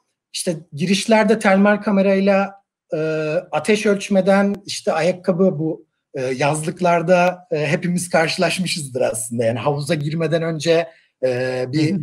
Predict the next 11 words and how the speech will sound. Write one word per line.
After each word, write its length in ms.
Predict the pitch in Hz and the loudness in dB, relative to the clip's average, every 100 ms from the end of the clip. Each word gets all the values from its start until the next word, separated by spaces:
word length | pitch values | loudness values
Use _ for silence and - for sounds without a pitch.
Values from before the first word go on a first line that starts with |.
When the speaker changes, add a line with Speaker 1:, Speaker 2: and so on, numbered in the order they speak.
| - _ _ - 139 | -8 _ _ -6 2
Speaker 1:
dezenfektasyon 920 | 156 151 151 - 156 - 165 165 - | 2 2 0 4 2 2 0 -2 -4
modeli 340 | 156 139 165 190 | -2 0 4 4
vardır. 320 | 147 196 302 | 4 4 4
Onun, 520 | 247 208 240 240 - _ _ | 6 8 8 4 -4 _ _
e, 60 | 151 165 156 180 | 0 2 2 2
ayakkabıların 720 | - 165 165 185 170 190 226 214 | 2 0 0 0 4 6 6 6
özellikle 500 | 180 170 165 165 151 | 4 0 0 -4 -2
dezenfektasyonu 880 | 147 160 151 156 - 151 - 170 | -2 -4 -4 -6 -4 -6 -4 -6
için 400 | 147 - 240 254 - | -6 -4 -4 -4 -2
ayrı 320 | 160 170 175 | 0 2 0
modellere, 720 | 160 151 143 127 107 107 | 0 2 2 0 -2 -4